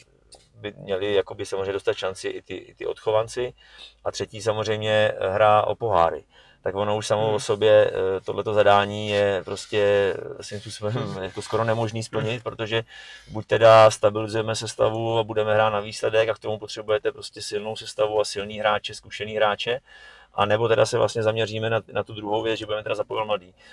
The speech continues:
Speaker 1: Já si myslím, že když jsem přišel, tak vlastně do Ačka jsem vytáhl vlastně, eh, Davida Buchtu, který, o kterým se tady ani nečekalo, že třeba tady může hrát někdy za Ačko.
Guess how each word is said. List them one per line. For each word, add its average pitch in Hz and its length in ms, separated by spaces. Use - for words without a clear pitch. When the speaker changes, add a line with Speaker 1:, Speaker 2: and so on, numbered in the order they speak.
Speaker 1:
Já 95 140
si 107 100
myslím, 107 300
že 113 80
když 104 140
jsem 107 140
přišel, 110 380
tak 107 120
vlastně 107 300
do 104 140
Ačka 101 260
jsem 110 180
vytáhl 98 360
vlastně, 104 400
eh, 90 280
Davida 101 340
Buchtu, 110 360
který, 107 240
o 98 120
kterým 104 260
se - 120
tady 101 180
ani 104 120
nečekalo, 104 420
že 98 100
třeba 104 200
tady 107 120
může 104 220
hrát 101 140
někdy 98 240
za 98 120
Ačko. 110 480